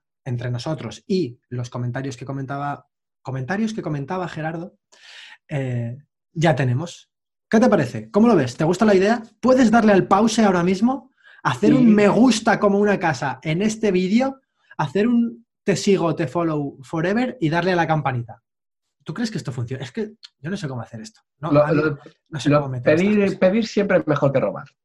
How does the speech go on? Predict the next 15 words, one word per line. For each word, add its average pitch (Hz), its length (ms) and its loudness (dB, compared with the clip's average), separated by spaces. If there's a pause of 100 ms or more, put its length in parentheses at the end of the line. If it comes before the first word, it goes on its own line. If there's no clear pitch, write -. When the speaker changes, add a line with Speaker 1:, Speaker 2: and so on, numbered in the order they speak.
(180)
Speaker 2:
Yo 139 280 0
siempre 120 300 -8
he - 20 -12
dicho, - 180 -14
o - 40 -16
sea, 117 180 -2
vamos 160 240 0
a 151 80 0
pedir, 135 320 -2
pedimos 165 340 2
likes, 190 300 2
pedimos 147 300 0
que 147 80 -8
se 143 100 -2
suscriban 175 600 -2